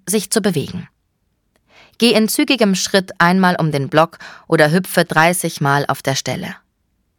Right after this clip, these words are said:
Die Bewegung reduziert die körperlichen Stresssymptome, weil sie die Stresshormone abbaut und dein Gehirn glaubt, die Gründe für das Sorgenkarussell seien weg. Rücke anschließend deine Sorgen in die Mitte der Bühne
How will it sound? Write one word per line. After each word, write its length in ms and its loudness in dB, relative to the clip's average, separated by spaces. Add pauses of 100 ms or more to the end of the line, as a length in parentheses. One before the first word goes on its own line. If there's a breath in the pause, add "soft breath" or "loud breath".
(380 loud breath)
Die 100 2
Bewegung 520 2
reduziert 760 -2
die 120 -6
körperlichen 600 0
Stresssymptome, 960 -2 (380 loud breath)
weil 180 4
sie 80 -6
die 140 -2
Stresshormone 760 -2
abbaut 480 0
und 160 -2
dein 180 2
Gehirn 420 0
glaubt, 420 2 (260 loud breath)
die 100 2
Gründe 340 2
für 160 0
das 200 0
Sorgenkarussell 880 0
seien 280 2
weg. 320 -4 (1300 loud breath)
Rücke 340 2
anschließend 760 -4
deine 300 2
Sorgen 440 2
in 120 -2
die 120 -2
Mitte 280 0
der 120 -2
Bühne 380 2